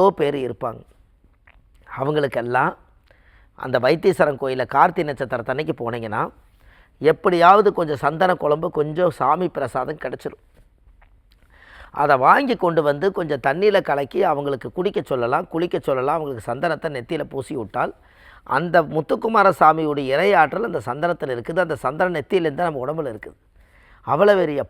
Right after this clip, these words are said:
பவர்ஃபுல் அப்படின்னா பாருங்க. இது நீங்க செஞ்சு பாருங்க. வாழ்க்கையில ஒரு மிகப்பெரிய மாற்றம். எல்லாரும் அந்த கோயில்ல போயி சந்தன கா-, சந்தன குழம்பு வாங்கிட்டு வராங்க. அங்க இருக்கக்கூடிய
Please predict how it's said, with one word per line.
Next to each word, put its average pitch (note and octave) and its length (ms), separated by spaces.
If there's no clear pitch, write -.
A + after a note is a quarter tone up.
பவர்ஃபுல் C3+ 420
அப்படின்னா B2+ 320
பாருங்க. F2 240
இது G#3 180
நீங்க D3+ 240
செஞ்சு G3+ 220
பாருங்க. C3+ 400
வாழ்க்கையில E3 500
ஒரு C#3 180
மிகப்பெரிய D3+ 460
மாற்றம். A2 320
எல்லாரும் A3 760
அந்த E3+ 120
கோயில்ல F#3 280
போயி D3+ 280
சந்தன F3 280
கா-, D#3 120
சந்தன F#3 260
குழம்பு E3+ 280
வாங்கிட்டு D#3 340
வராங்க. A2+ 240
அங்க D3 180
இருக்கக்கூடிய F#3+ 420